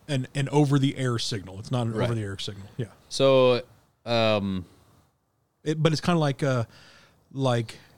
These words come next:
Speaker 1: F M, A M over the air. I have Sirius, and you can do whatever the fuck you want on Sirius.
Speaker 2: Yeah.
Speaker 1: I mean, here, I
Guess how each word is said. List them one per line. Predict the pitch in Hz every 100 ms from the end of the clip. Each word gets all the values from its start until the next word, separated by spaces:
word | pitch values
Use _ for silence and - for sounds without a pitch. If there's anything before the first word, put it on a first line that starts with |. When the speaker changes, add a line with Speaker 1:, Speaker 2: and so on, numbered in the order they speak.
| _
Speaker 1:
F | 156 -
M, | 147 139 135
A | 135
M | 127 120 123 117 _ _ _ _
over | 139 123
the | 117 131
air. | 127 110 120 _ _ _ _ _ _ _ _
I | 127
have | 113
Sirius, | - 165 160 120 113 117 - - -
and | 113
you | 110
can | 107
do | 110
whatever | 110 107
the |
fuck | - 110
you | 117
want | 135 131
on | 104
Sirius. | 101 135 95 -
Speaker 2:
Yeah. | 117 85 - _ _ -
Speaker 1:
I |
mean, | 101 98
here, | 127 98 - _ -
I | 113